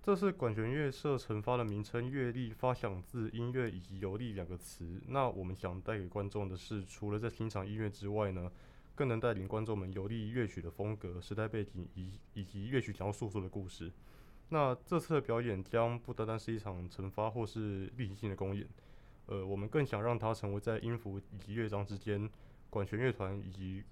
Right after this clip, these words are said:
呃，对观众们的对话。那今年夏天，中正管弦将带给所有嘉义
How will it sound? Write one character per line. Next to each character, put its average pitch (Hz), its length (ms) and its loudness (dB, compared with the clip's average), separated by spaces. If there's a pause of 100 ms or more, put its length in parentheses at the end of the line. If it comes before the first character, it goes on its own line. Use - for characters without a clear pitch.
呃， 101 180 0
对 120 160 2
观 113 140 2
众 113 140 0
们 98 100 0
的 90 80 -4
对 101 180 0
话。 90 200 -2 (1080)
那 127 240 2
今 160 180 2
年 135 120 4
夏 131 220 4
天， 127 240 0
中 127 160 0
正 131 140 2
管 101 180 0
弦 95 300 -2
将 113 240 4
带 113 180 4
给 98 160 0
所 107 200 -2
有 101 80 2
嘉 107 180 0
义 107 200 -4